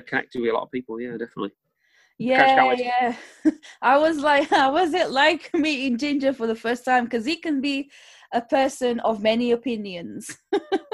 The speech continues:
Speaker 1: Oh yeah, well, <laughs> oh yeah, yeah, you're right there. Yeah, he's great. Yeah, we've, I've known him a while now, um, on and off. We've played quite a few gigs with him. He's,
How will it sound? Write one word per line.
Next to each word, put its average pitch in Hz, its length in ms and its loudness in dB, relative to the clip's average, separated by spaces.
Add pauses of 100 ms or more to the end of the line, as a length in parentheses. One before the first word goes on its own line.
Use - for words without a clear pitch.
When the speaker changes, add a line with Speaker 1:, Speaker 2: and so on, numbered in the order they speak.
(280)
Speaker 1:
Oh 277 140 2
yeah, 247 220 2
well, 240 260 2
<laughs> 233 320 -2
oh 214 80 4
yeah, 208 180 -4 (160)
yeah, 180 120 -4
you're 143 160 -6
right 170 140 -8
there. 156 200 -8 (320)
Yeah, - 200 -4
he's 202 100 -4
great. 220 380 -2
Yeah, 226 140 -6
we've, 196 140 -6 (160)
I've 185 80 -14
known 180 160 -8
him 127 100 -12
a 120 40 -10
while 143 360 -4
now, 160 320 -10 (240)
um, 131 140 -4
on 120 120 -4
and 110 100 -8
off. 156 180 -6 (180)
We've 131 160 -18
played 131 200 -8
quite - 160 -4
a - 20 -14
few 123 160 -12
gigs 135 220 -12
with 120 100 -6
him. 135 140 -6
He's, 135 100 -10